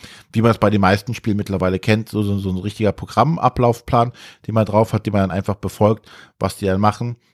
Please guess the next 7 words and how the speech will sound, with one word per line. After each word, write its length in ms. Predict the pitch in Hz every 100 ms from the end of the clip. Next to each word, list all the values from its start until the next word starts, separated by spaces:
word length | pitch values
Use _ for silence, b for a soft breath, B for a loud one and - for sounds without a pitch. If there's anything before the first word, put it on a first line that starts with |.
| _
Dadurch 360 | 104 120 147 147
verhalten 500 | 107 98 127 147 127
sich 180 | 131
diese, 840 | - 117 110 110 110 107 107 104 104
äh, 20 |
Viecher 340 | - 143 127
meistens 540 | 104 104 135 - 131